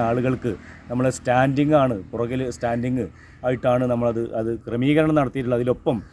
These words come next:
നമ്മുടെ കുടുംബിനികളായിട്ടുള്ള ആളുകൾ, സ്ത്രീകളൊക്കെ ഉണ്ടെങ്കിൽ അവർക്ക് അവിടെ പ്രത്യേക സൗകര്യം, ഇരിക്കുന്നതിന് ആവശ്യമായിട്ടുള്ള സൗകര്യവും നമ്മുടെ സംഘാടക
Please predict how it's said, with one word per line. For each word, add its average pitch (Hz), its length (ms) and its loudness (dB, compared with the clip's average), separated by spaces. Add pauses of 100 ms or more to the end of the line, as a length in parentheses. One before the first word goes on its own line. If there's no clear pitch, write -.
(180)
നമ്മുടെ 123 280 -2
കുടുംബിനികളായിട്ടുള്ള 131 880 2
ആളുകൾ, 120 260 0
സ്ത്രീകളൊക്കെ 123 460 -4
ഉണ്ടെങ്കിൽ 127 240 2
അവർക്ക് 120 240 0
അവിടെ 123 160 0
പ്രത്യേക 131 240 -4 (140)
സൗകര്യം, 127 480 2
ഇരിക്കുന്നതിന് 127 440 0
ആവശ്യമായിട്ടുള്ള 120 540 0 (400)
സൗകര്യവും 147 560 4
നമ്മുടെ 117 260 -2
സംഘാടക 117 320 -2